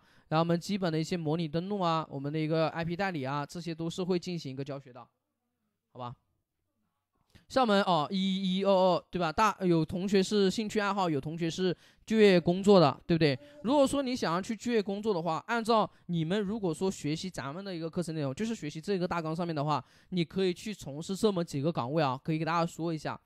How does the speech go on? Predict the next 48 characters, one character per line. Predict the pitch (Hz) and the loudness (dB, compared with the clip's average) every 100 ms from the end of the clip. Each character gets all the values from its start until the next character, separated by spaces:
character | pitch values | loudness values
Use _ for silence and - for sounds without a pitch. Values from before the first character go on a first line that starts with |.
| _ _ _ | _ _ _
对 | 214 | 0
吧？ | |
可 | 185 302 | 0 -4
以 | 320 | -10
了 | 277 | -10
解 | 339 254 | -10 -4
了 | 196 | -4
解， | 185 160 - | -2 -4 0
好 | 165 | 4
吧？ | 160 | 6
了 | 160 | 6
解 | 226 165 | 4 4
了 | 151 | 0
解， | 139 - _ _ _ _ | -4 -6 _ _ _ _
对 | 254 | 6
吧？ | 214 156 _ _ | 6 4 _ _
首 | - 208 | 6 8
先 | 294 311 | 8 4
的 | 254 | 6
话 | 233 175 | 6 4
啊， | 170 156 | 4 2
你 | 175 | 2
们 | 180 226 | 0 -2
可 | - | 0
以 | 214 | 0
去 | 190 240 | 0 -4
加 | 202 202 196 | -2 0 2
到 | 208 202 | 2 0
我 | 147 | 0
们 | 151 | -2
近 | 170 233 208 | -4 -4 -6
期 | - 180 | -4 -2
老 | 156 131 | 0 0
师 | - 170 | -2 -2
的 | 165 | 0
一 | 147 | 2
个 | 165 | 4
微 | 180 | 4
信， | 190 220 180 | 2 -4 -6
去 | - 226 214 | -6 -6 -2
找 | 151 127 | -2 -2
他 | 175 165 160 | -2 -2 -2
领 | 147 151 185 | -4 -6 -6
取 | - 143 | -4 -4
一 | |
下 | 165 160 | -2 -4
这 | 180 | -4
张 | 160 160 | -4 -4